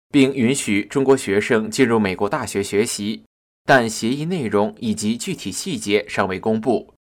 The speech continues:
周三晚上，川普总统在出席华盛顿特区肯尼迪中心演出前告诉媒体记者：“我们与中方达成了一项很好的协议，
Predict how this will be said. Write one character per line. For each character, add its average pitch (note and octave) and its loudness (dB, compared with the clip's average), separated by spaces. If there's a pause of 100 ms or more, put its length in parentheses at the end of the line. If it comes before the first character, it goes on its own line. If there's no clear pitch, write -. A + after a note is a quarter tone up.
(200)
周 B2 2
三 B2+ 2
晚 - 2
上， G#2 2 (260)
川 D3 4
普 B2 2
总 A2+ 0
统 G#2+ 2
在 G#2+ 4
出 A2+ -6
席 A2 -4
华 G2 2
盛 B2 -8
顿 B2 2
特 G#2+ 2
区 B2 -2
肯 G#2 -2
尼 A#2+ 0
迪 A#2+ -4
中 C3+ -2
心 C#3 -4
演 G2+ -2
出 A2+ -4
前 G#2 -4
告 A2 4
诉 G#2 0
媒 G2+ 0
体 G2+ -4
记 A2 -2
者 G#2 0 (460)
：“我 A#2+ 6
们 D3 4
与 A2+ 2
中 C3+ -2
方 C#3 0
达 G#2+ 2
成 G#2+ -4
了 G2+ 0
一 G#2 -2
项 G#2 2
很 - -4
好 A2 -4
的 G2 -6
协 G2 -2
议， C3 -2